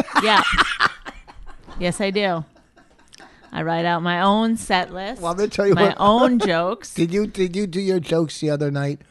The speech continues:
Speaker 1: into a tape recorder
Speaker 2: Yes, I
Speaker 1: practicing them?
Speaker 2: did.
Speaker 1: <laughs> Are you
Speaker 2: Yes, I
Speaker 1: out of your
Speaker 2: did.
Speaker 1: fucking
Speaker 2: On my way to
Speaker 1: nuts?
Speaker 2: the thing, and then I listened to it on the way to my next show.
Speaker 1: <laughs>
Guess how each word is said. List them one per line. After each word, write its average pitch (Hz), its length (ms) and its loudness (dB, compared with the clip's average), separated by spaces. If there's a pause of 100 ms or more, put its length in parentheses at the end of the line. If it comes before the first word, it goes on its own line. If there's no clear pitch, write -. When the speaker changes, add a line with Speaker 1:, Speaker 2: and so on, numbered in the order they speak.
(360)
Speaker 1:
into 143 300 -4
a 127 60 0
tape 131 300 -6
recorder 139 640 -2
Speaker 2:
Yes, 156 280 -2
I 185 120 -4
Speaker 1:
practicing 170 60 -4
them? 247 400 0
Speaker 2:
did. 320 140 -12
Speaker 1:
<laughs> - 40 -20
Are 208 80 0
you 180 140 -4
Speaker 2:
Yes, 392 160 4
I 190 40 -2
Speaker 1:
out 190 100 0
of 202 120 -10
your 185 260 2
Speaker 2:
did. 170 180 -8
Speaker 1:
fucking 202 400 -10
Speaker 2:
On 175 140 -2
my 175 120 -2
way 175 220 4
to 180 120 -4
Speaker 1:
nuts? 170 60 -4
Speaker 2:
the 185 420 2
thing, 226 260 0
and 214 120 -2
then 202 140 4
I 190 120 2
listened 214 400 -2
to 202 180 -6
it 254 280 -4 (420)
on 381 140 0
the - 80 -8
way 214 140 0
to 214 60 -4
my 233 140 0
next 302 340 -2
show. 151 320 -8
Speaker 1:
<laughs> - 40 -16